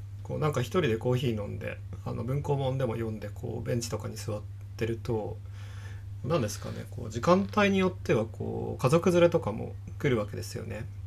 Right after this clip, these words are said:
あの、公園って言っても、あの、僕がよく行くのは、あの、新宿中央公園っていう、えーと、まあ、そこそこに大きい公園なんですよね。で、それで、まあ、家族連れとかこう来るんですけど、こ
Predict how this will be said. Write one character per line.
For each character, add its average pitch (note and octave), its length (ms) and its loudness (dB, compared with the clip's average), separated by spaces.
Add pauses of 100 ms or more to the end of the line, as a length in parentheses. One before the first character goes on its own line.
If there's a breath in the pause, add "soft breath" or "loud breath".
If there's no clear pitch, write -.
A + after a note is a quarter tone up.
(480)
あ A#2+ 160 -4
の、 A2 120 -2
公 F#3 220 4
園 G3+ 100 4
っ - 20 0
て G3 100 2
言 F#3 40 6
っ - 80 4
て F#3+ 120 2
も、 A2 220 2
あ A2 40 -2
の、 A2+ 120 -4
僕 A2+ 320 -2
が F3+ 120 0
よ E3 120 4
く B2 120 0
行 G#2+ 120 -2
く A#2+ 120 -6
の A2+ 180 -4
は、 A#2 200 -4
あ A2+ 40 -6
の、 A2+ 180 -6
新 D#3 220 0
宿 E3+ 160 2
中 - 180 0
央 D3+ 180 2
公 B2 240 0
園 G2+ 80 -2
っ - 20 -6 (140)
て - 100 -6
い A#2 120 -4
う、 - 160 -6 (300)
え A#2+ 380 -2
ー - 40 -10
と、 C3 60 -2
ま F3 100 6
あ、 A#2+ 140 2 (920 loud breath)
そ - 140 -2
こ D3+ 100 2
そ E3 100 0
こ D3+ 140 -4
に D3+ 80 -2
大 C#3 120 0 (140)
き C3 120 4
い A2 60 4
公 A2+ 240 -2
園 A2 180 -4
な G#2+ 120 -4
ん G#2 120 -8
で G#2 100 -6
す - 120 -8
よ A2 80 -4
ね。 G#2+ 260 -4 (1400 loud breath)
で、 E3 100 2
そ G3 120 0
れ G3 140 4
で、 F#3 440 4
ま D#3+ 120 2
あ、 - 20 4
家 D3 80 4
族 D3+ 220 4
連 E3 100 4
れ D#3+ 80 6
と - 80 -4
か A#2 80 2
こ A2 220 -6
う - 40 -6
来 D3 60 2
る B2 140 4
ん G#2 160 -4
で G#2+ 100 -4
す - 100 -8
け A2+ 120 -4
ど、 A2 100 -6
こ - 300 -6